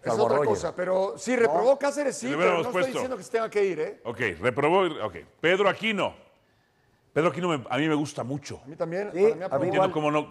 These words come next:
Speaker 3: no, no ganó, no ganó la titularidad.
Speaker 2: Yo lo apruebo. No, no, pues es un buen jugador.
Speaker 3: ¿Apro-,
Speaker 2: Yo
Speaker 3: ¿Alguien más lo aprueba?
Speaker 1: ¿Yo?
Speaker 2: Yo.
Speaker 1: Cuando jugaron Aquino y Sánchez, el equipo estuvo mucho más fuerte, ¿eh?
Speaker 3: Ok.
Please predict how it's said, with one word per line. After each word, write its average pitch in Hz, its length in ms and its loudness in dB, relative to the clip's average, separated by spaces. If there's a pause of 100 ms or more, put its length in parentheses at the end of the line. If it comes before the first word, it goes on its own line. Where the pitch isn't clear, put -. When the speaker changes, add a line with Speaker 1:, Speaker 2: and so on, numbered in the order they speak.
(140)
Speaker 3:
no, 131 180 0
no 135 140 0
ganó, 127 180 -2
no 139 140 0
ganó 135 160 2
la 131 100 4
titularidad. 104 540 -4 (160)
Speaker 2:
Yo 156 100 0
lo 170 80 6
apruebo. 143 440 2
No, 208 240 2
no, 202 280 0
pues 110 120 -10
es 117 120 -12
un 147 60 -6
buen 147 140 -2
jugador. 120 520 0 (300)
Speaker 3:
¿Apro-, 131 180 -2
Speaker 2:
Yo 139 60 6
Speaker 3:
¿Alguien 160 180 4
más 165 80 2
lo 160 80 2
aprueba? 196 360 2 (420)
Speaker 1:
¿Yo? 240 540 0 (200)
Speaker 2:
Yo. 127 240 -8 (1040)
Speaker 1:
Cuando 180 240 -4
jugaron 247 300 2
Aquino 240 300 -4
y 220 40 -4
Sánchez, 220 440 -2
el 196 80 0
equipo 202 240 -8
estuvo 226 200 -2
mucho 190 220 -6
más 180 160 -4
fuerte, 196 400 -2
¿eh? 277 140 -8
Speaker 3:
Ok. 104 140 -12